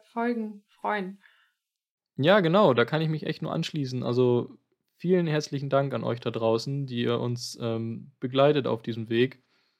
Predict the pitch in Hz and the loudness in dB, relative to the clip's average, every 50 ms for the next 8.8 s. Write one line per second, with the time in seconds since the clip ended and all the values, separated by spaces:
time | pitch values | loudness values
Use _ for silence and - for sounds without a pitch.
0 | _ _ _ _ 123 120 117 117 117 117 - - 165 175 185 170 147 143 - 143 | _ _ _ _ -6 -4 -4 -4 -6 -8 -6 -2 -2 0 0 0 0 0 0 0
1 | 139 131 127 135 143 151 151 147 143 143 143 147 147 - _ _ _ _ _ _ | 0 2 4 4 4 4 4 4 4 4 4 2 0 -2 _ _ _ _ _ _
2 | _ _ _ 123 123 127 123 127 127 127 - - 135 131 131 127 - - - 165 | _ _ _ -4 -2 -2 -2 -2 -2 -4 -4 -6 -6 -6 -6 -6 -8 -6 -2 0
3 | 170 170 170 175 180 175 - - - _ _ - 127 127 131 127 127 127 131 135 | 0 0 0 0 -2 -4 -8 -14 -20 _ _ -4 -2 0 0 0 -2 -2 -2 -2
4 | 135 131 131 127 120 120 127 131 143 147 147 147 - - - _ - - 139 131 | -2 0 -2 -4 -2 -2 0 2 4 2 2 2 0 -4 -10 _ -6 -4 -2 0
5 | 131 127 120 123 123 - 120 117 113 - - 117 117 131 139 156 185 175 147 117 | 0 0 0 -2 -4 -4 -4 -4 -4 -4 -6 -8 -6 -6 -8 -6 -4 -4 -4 -4
6 | 113 110 110 107 110 120 _ _ _ _ _ _ _ _ _ _ _ _ _ _ | -4 -6 -8 -10 -14 -18 _ _ _ _ _ _ _ _ _ _ _ _ _ _
7 | _ _ _ _ _ _ _ _ 226 220 220 240 240 240 233 240 240 220 226 - | _ _ _ _ _ _ _ _ -2 0 0 2 0 0 2 0 -2 -2 -2 -2
8 | 202 - 190 214 233 - - - 269 277 285 - 330 320 359 381 | -4 -2 -2 -2 -4 -4 -4 -4 -4 -4 -2 -2 0 0 0 -2